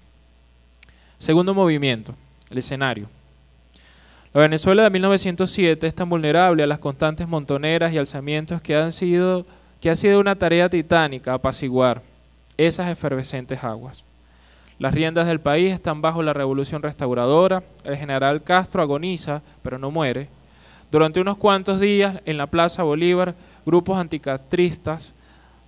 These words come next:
dan mueras al líder agonizante. Juan Jular Pietri escribe,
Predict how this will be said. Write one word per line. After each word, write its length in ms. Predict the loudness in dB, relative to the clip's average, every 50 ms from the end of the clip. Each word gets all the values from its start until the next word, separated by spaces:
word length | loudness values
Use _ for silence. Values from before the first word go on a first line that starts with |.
| _ -20 -8 -2
dan 400 | 0 2 2 2 2 -2 -6 -12 -14 -8
mueras 440 | -4 -2 0 0 0 0 -2 -4 -4
al 140 | -6 -4 -2
líder 280 | -2 0 0 0 -2
agonizante. 840 | -2 -2 -2 -4 -6 -6 -6 -4 -2 -2 -4 -4 -8 -14 -16 -16 -16 -18 _ _ _ _ -10
Juan 120 | -10 -8
Jular 320 | -6 -4 -2 -2 -2 -2 -2
Pietri 480 | -2 0 0 0 0 -2 -2 -4 -2 -4
escribe, 560 | -6 -8 -8 -6 -4 -2 -2 -2 -4 -6 -10